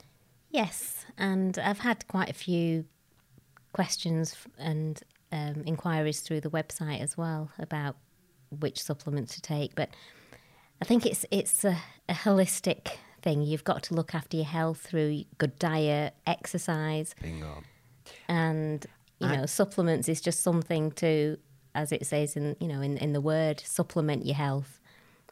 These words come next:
Speaker 1: So I think predominantly I'd advise a very good diet and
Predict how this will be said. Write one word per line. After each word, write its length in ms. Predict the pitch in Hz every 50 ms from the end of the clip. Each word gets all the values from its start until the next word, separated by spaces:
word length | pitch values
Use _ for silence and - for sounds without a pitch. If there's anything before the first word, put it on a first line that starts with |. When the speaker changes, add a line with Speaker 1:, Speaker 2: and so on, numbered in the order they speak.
| _ -
Speaker 1:
So 200 | - - - 156
I 60 | 151
think 380 | 160 - 190 170 147 - - -
predominantly 680 | - - 170 - 190 180 170 151 131 - - 139 143 139
I'd 180 | 139 139 135 135 - - 240
advise 580 | - 139 139 - 156 151 147 147 147 143 - -
a 60 | -
very 260 | 139 - 151 147 147
good 220 | 143 - 147 139 -
diet 500 | - 160 147 147 143 143 143 143 135 - -
and 360 | 143 139 135 135 135 131 131